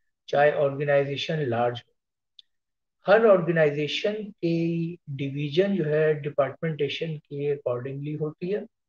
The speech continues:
और इसके बगैर organization smoothly run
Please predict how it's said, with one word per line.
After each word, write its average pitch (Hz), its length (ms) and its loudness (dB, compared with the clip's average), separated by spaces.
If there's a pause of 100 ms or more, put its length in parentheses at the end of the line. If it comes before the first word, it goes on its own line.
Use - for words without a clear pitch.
(500)
और 147 100 -2
इसके 160 220 0
बगैर 156 500 2
organization 143 960 -2
smoothly 147 580 -4
run 151 520 -2